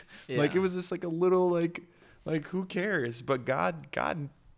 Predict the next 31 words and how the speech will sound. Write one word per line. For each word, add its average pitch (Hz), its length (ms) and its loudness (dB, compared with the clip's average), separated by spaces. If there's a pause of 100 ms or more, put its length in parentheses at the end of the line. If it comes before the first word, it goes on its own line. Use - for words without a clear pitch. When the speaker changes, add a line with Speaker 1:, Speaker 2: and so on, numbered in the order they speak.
Speaker 1:
it, 143 220 0
it's, 156 220 0
it's, 156 180 -2
it's 131 320 -6
tied - 320 -2
to 147 60 0
belief. 120 440 -2
And 123 120 0
I 151 100 6
believed, 127 680 -2
I 135 120 4
believed 123 680 -4
God 120 280 4
like 104 240 -6
that, 117 300 -10 (320)
like, 120 200 -4
that, 117 200 -2
that 123 200 2
would 113 140 -2
happen. 113 540 -4 (260)
Speaker 2:
Well, 123 340 -4
Speaker 1:
Um, 123 80 0 (160)
Speaker 2:
only 160 960 4 (260)
believe. 104 760 0
Speaker 1:
Yeah, 117 260 -4 (160)
only 127 420 4
believe. 113 640 4
Speaker 2:
Childlike 143 680 -4
faith 98 600 -10 (140)
to - 140 -18
believe 120 1400 -6